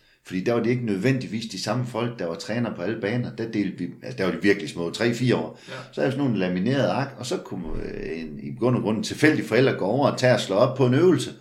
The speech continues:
Speaker 2: Ja.
Speaker 1: og sætte kejler op efter det, og så kunne man tage...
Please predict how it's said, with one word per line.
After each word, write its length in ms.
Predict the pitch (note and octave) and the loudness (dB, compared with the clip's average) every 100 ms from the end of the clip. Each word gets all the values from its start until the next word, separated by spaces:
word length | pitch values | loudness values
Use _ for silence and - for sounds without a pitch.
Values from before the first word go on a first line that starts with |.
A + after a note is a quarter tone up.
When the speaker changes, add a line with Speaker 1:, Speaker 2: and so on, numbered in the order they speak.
| - | -16
Speaker 2:
Ja. 40 | - - - | -14 -14 4
Speaker 1:
og 120 | G#2+ | 4
sætte 260 | - - - | 6 0 2
kejler 280 | C3+ D#3+ C#3 | 6 6 6
op 140 | C3 | 6
efter 280 | C3 B2 G2 | 4 2 0
det, 220 | D#3 D#3 | 2 2
og 120 | - G#2+ | 0 -4
så 120 | D3 | -4
kunne 200 | - G2+ | -2 -2
man 180 | F#2 F2 | 0 -2
tage... 180 | G2 | -2